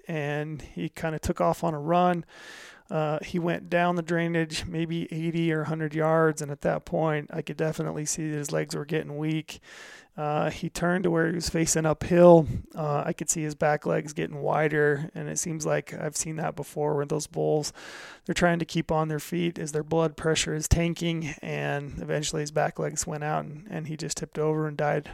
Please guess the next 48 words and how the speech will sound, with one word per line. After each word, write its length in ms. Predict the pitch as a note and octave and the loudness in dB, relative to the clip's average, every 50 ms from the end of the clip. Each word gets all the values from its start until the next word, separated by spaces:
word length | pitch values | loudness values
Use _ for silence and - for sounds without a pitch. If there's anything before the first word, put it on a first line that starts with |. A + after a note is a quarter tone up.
| - - | -12 -8
right 240 | F3 D#3+ D3 C#3 - | -6 -6 -6 -4 -4
there. 320 | - - C#3+ C#3+ D3 C#3 F3 | -4 -4 -4 -4 -6 -8 -8
And 160 | D#3+ D3+ D#3 | -8 -4 -2
I 60 | D3+ | -2
would 140 | D3+ D3+ D3+ | -2 -2 -2
say 160 | - F3 E3 | -2 -2 -4
the 160 | D#3 D3+ D#3+ D#3 | -4 -4 -6 -6
entire 520 | D3 D3+ - E3 F3 E3+ D#3+ D#3+ D#3 - - - - - - - - - _ | -6 -4 -2 0 2 2 2 2 0 -2 -6 -14 -16 -16 -16 -16 -18 -14 _
process 560 | - - G#3 G3+ F#3 F3 - G3 F#3 F3+ E3 | 4 8 8 10 10 8 6 4 4 4 2
from 160 | - - E3 D#3+ | 0 -4 -6 -6
the 120 | D#3 D#3 | -6 -6
time 360 | - - E3+ F3 F3 F3 F3 | -2 0 2 2 2 2 2
the 80 | D#3 D#3 | 0 -2
shot 360 | - - F3 E3 D#3+ E3 - | 0 2 2 2 2 0 2
broke 320 | - E3+ F3 E3+ D#3 - | 6 8 8 8 8 4
to 80 | - E3 | -4 -8
the 100 | D3 E3 | -8 -8
time 300 | - - E3+ E3 E3+ E3 | -6 -2 -2 -2 -2 -2
he 120 | E3 D#3+ | -4 -4
died 400 | D#3 - E3 D#3 D#3+ D#3 D#3 D#3 | 0 0 2 2 4 2 2 0
was 120 | E3 E3 - | -4 -8 -10
probably, 840 | - - - D3+ D3+ D3+ D3+ D#3+ D3 D3 E3 D#3+ D#3 D#3 D3+ D3 - - - - | -10 -4 0 0 2 2 0 -4 -4 -4 -2 0 0 0 0 -2 -4 -8 -10 -10
you 120 | - - D#3+ | -10 -10 -8
know, 280 | D#3+ D#3+ - - D3+ - - - - _ _ - | -6 -4 -4 -6 -6 -8 -14 -20 -20 _ _ -18
no 320 | - - D#3+ D#3 D3+ D3+ D3+ | -8 -2 0 0 0 0 0
more 320 | D3 C#3 C#3+ D3 C#3+ D3 | -2 -2 -2 0 0 -2
than 200 | C#3+ C#3+ C#3+ C#3+ | -2 -4 -8 -10
forty 520 | D3 - - E3 D#3+ D3 C#3+ D3 D3 C#3+ D3+ | -10 -8 -4 -2 -2 -2 -2 -4 -8 -6 -4
seconds, 540 | - - D#3+ D3 - - - - - - - | -4 -2 -2 -4 -4 -6 -8 -6 -6 -4 -4
I 80 | E3+ | -4
would 160 | E3 - - - | -6 -4 -4 -4
say. 180 | - - - | -4 -2 -4
It 80 | - - | -4 -4
was 160 | - D#3 D#3 D3 D3+ _ _ _ _ - | -6 -8 -10 -14 -16 _ _ _ _ -12
a, 200 | - - F2 - - | -6 -4 -4 -4 -2
a 80 | F3 E3+ | -6 -6
quick 360 | - - - D#3+ D3 - _ | -6 -4 -4 -4 -4 -4 _
death. 380 | - - G#2+ G#2+ - - - - - - - - - - - - - - - - - - - - - - _ _ | -4 -2 -2 -2 -4 -6 -10 -12 -18 -18 -20 -18 -18 -18 -18 -18 -20 -20 -20 -20 -20 -20 -20 -20 -20 -20 _ _
Uh, 220 | - D3+ D#3 D#3+ D#3+ | 0 2 4 4 4
but 160 | - - E3+ | 4 4 4
I 40 | E3+ | 6
had 180 | D#3+ F#3+ G3 | 8 10 10
a, 100 | F#3+ F3 E3 - - - | 10 10 8 0 -10 -2
had 180 | - F#3 F#3 | 4 6 6
a 40 | F3+ | 6
bull 200 | E3 G3 G3+ G3+ | 8 8 8 8
down, 240 | E3 D#3+ D3 C#3+ C#3+ - - - - | 8 6 2 2 -4 -10 -14 -14 -8
and, 400 | - E3 E3 E3 D#3+ D#3 D3+ D3 | -6 -2 -2 -2 -2 -2 -6 -10